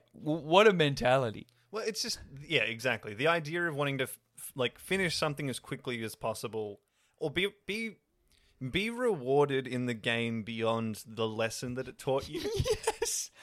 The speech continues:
Speaker 1: Like a, like a numerical
Speaker 2: Yeah.
Speaker 1: reward.
Speaker 2: I mean, this, this is kind of a problem with people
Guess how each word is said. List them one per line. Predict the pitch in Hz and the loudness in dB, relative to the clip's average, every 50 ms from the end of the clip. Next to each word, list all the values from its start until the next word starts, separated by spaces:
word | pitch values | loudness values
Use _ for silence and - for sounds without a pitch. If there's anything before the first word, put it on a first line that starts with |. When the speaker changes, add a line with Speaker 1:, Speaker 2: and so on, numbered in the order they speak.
| - - - - | -20 -20 -14 -2
Speaker 1:
Like | 190 175 165 - | 0 0 2 4
a, | 180 165 - - | 6 6 6 4
like | - 160 165 165 - 165 | 4 4 4 4 6 4
a | 156 | 2
numerical | 156 160 160 160 160 156 156 147 147 151 156 156 156 151 - - 147 139 135 127 123 120 120 | 4 2 0 0 0 2 6 8 8 10 10 8 6 4 2 0 0 0 2 2 0 -2 0
Speaker 2:
Yeah. | 151 160 147 127 117 110 107 107 104 - | 4 6 6 8 8 6 2 -2 -4 -6
Speaker 1:
reward. | 127 131 135 127 120 123 127 123 120 117 113 110 107 95 - _ | 0 2 2 2 4 4 6 6 8 6 6 4 0 -4 -10 _
Speaker 2:
I | - - | -4 -2
mean, | - - 208 | -2 0 0
this, | 220 220 - | -2 -2 -2
this | - 151 180 175 - | -4 -4 -2 -2 -2
is | 202 190 - | -2 -4 0
kind | - 156 156 156 | 2 2 2 2
of | 156 147 | 0 -2
a | |
problem | 135 - - 143 139 139 135 131 117 110 | -4 0 4 4 4 4 4 0 0 0
with | 110 107 104 - - - | -2 -4 -4 -8 -14 -10
people | - 120 117 113 - 117 113 113 110 107 107 110 - - | -6 -6 -6 -4 -2 -2 -2 -2 -2 -6 -8 -10 -12 -16